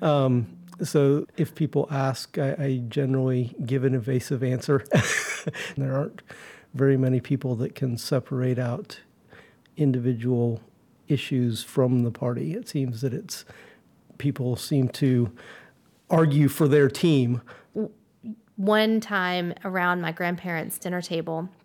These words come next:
Speaker 2: um, we were talking about politics, and I don't remember why. And, um, I remember my grandfather, who was a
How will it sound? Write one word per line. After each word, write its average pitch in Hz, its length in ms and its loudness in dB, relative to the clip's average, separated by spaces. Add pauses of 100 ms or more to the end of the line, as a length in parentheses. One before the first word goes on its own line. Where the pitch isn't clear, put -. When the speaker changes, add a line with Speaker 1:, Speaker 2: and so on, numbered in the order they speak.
(920)
Speaker 2:
um, 165 420 -2 (800)
we 202 160 4
were 196 140 0
talking 185 420 -4
about 165 400 -4 (960)
politics, 147 720 -6
and 190 120 -2
I 180 100 -2
don't 190 340 -2 (240)
remember 180 420 0
why. 147 520 -4 (760)
And, 180 580 2 (320)
um, 170 580 -6 (640)
I 185 240 0
remember 208 800 0 (800)
my 180 140 -4
grandfather, 175 800 -2
who 208 180 2
was 180 220 -4
a 165 420 -4